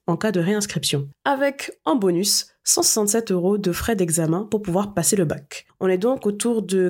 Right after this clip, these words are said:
quatre mille six cents à cinq mille euros pour pouvoir s'inscrire dans un lycée français. Au lycée Guy de Maupassant, à Casablanca au Maroc, on en a pour au moins cinq mille cinq cents euros, avec mille huit cents euros de frais d'inscription pour les primo-arrivants,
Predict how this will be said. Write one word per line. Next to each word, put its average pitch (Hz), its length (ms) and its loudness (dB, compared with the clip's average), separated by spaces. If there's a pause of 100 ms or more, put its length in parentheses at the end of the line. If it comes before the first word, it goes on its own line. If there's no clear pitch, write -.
(120)
quatre 269 240 -2
mille 285 180 0
six - 220 2
cents 202 380 2
à 170 200 2
cinq 240 220 0
mille 254 160 2
euros 170 300 2
pour 202 160 0
pouvoir 196 240 2
s'inscrire 202 420 2
dans 180 180 0
un 202 60 4
lycée 190 220 0
français. 151 400 0 (340)
Au 226 80 4
lycée 233 300 0
Guy 220 160 2
de 214 100 2
Maupassant, 202 640 0
à 175 80 -2
Casablanca 175 640 0
au 165 40 2
Maroc, 160 420 0 (100)
on 190 80 2
en 190 100 2
a 254 100 0
pour 175 440 -4
au 247 180 4
moins 269 460 0 (100)
cinq 214 400 0
mille 226 180 2
cinq 180 220 0
cents 185 180 0
euros, 147 280 0 (240)
avec 170 480 0 (100)
mille 254 240 2
huit 226 80 2
cents 220 220 0
euros 185 320 0
de 180 80 0
frais 185 180 -2
d'inscription 180 560 0
pour 175 160 -4
les 175 100 0
primo-arrivants, 170 840 0